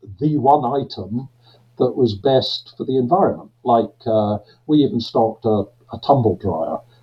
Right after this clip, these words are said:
which might be anathema to, to some environmentalists. But, you know, let's face it, if, if you're living in a Glasgow tenement and, and have a baby and you need to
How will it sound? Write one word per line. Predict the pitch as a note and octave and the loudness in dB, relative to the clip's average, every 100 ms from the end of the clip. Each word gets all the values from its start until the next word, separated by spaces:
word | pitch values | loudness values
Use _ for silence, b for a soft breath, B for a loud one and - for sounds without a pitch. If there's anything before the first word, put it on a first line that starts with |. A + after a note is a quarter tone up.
| - | -4
which | G#2 G#2 A#2+ | -2 -2 -2
might | A2+ A2 | 0 0
be | A#2 A2 | 0 2
anathema | A#2 C#3 D#3 G#2+ F2 E2 - | 2 0 -2 -6 -8 -12 -8
to, | A2 G2+ F#2+ F#2 - | -2 -2 -2 -6 -10
to | G#2+ | -8
some | - D3 C3 | 0 2 2
environmentalists. | G#2+ F#2+ G#2 G2 F#2 G2 F#2+ F#2 G#2 - | 0 -2 -4 -4 -4 -6 -8 -8 -6 -6
But, | - C#3+ - _ - | 2 2 2 _ -8
you | A#3+ | -4
know, | G#3 D#3+ | -2 0
let's | G3 G3 - | -2 -4 -2
face | G#3+ A3 A2+ | 0 0 -2
it, | G#2 | 0
if, | C3 - - B B B | -2 -2 -20 B B B
if | B2+ - | -4 0
you're | E3+ | 0
living | D3+ D3+ C#3 | 0 0 -2
in | A#2+ | -4
a | A#2 | -4
Glasgow | B2+ B2 - | -2 -2 -4
tenement | - C#3 B2 G2+ A2 G#3 | -4 -2 -2 -2 -4 -4
and, | B2+ A2+ G#2+ - | -4 -4 -4 -4
and | G#2+ G#2 | -6 -2
have | A#2 | -2
a | G#2 | -4
baby | A2 B2 A2 A2 D3+ | -2 0 0 -2 -2
and | A#2 | -2
you | A2+ | -2
need | A#2+ A#2 | -2 -2
to | A2+ G#2 | -2 -2